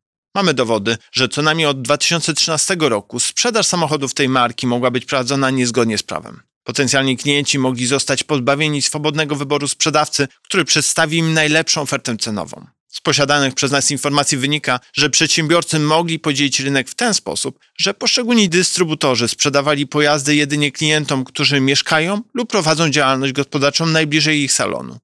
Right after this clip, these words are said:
Mamy również dowody, że dilerzy i Kia mogli ustalać również ceny oferowane klientom.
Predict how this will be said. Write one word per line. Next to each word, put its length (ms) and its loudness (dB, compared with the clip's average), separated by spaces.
Mamy 240 2
również 340 2
dowody, 480 2
że 220 4
dilerzy 580 2
i 220 -6
Kia 460 0
mogli 400 0
ustalać 520 0
również 420 -2
ceny 340 0
oferowane 520 0
klientom. 640 -6